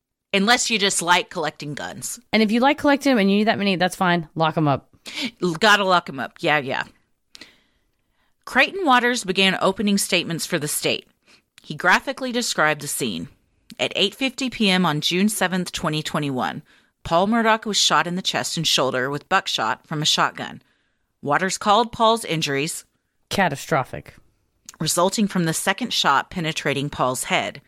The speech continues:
Speaker 1: He then described Maggie running from the scene and being gunned down with a three hundred Blackout A R style rifle.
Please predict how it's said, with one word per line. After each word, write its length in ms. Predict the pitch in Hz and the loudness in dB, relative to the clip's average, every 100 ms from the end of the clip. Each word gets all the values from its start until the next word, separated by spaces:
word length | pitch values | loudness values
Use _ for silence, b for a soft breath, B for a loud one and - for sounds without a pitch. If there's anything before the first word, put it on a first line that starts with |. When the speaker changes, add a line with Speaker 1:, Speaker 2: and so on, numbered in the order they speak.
| _ _ _ _ _ _ _ | _ _ _ _ _ _ _
Speaker 1:
He 140 | 147 | -4
then 160 | 175 214 | 0 2
described 480 | 247 - 202 190 | 2 2 2 2
Maggie 360 | 175 170 165 165 | 2 0 0 -4
running 360 | 143 185 247 233 | 0 2 4 2
from 200 | 165 135 | 0 -4
the 80 | |
scene 380 | - 127 123 131 - B B | -4 -2 -2 -2 -6 B B
and 160 | 156 139 | -6 -4
being 260 | 139 143 | -4 -2
gunned 300 | 131 175 247 | 0 2 4
down 300 | 202 160 165 | 4 2 2
with 160 | 160 - | -4 -8
a 60 | |
three 280 | - - 190 | -8 0 0
hundred 460 | 214 233 247 226 - | 2 2 2 0 -2
Blackout 560 | 151 151 165 151 156 - | 2 2 2 0 0 -2
A 140 | 165 180 | -2 2
R 200 | 185 185 | 4 2
style 460 | - 175 151 151 | 0 0 2 2
rifle. 480 | 147 143 147 76 - | 2 0 -2 -8 -10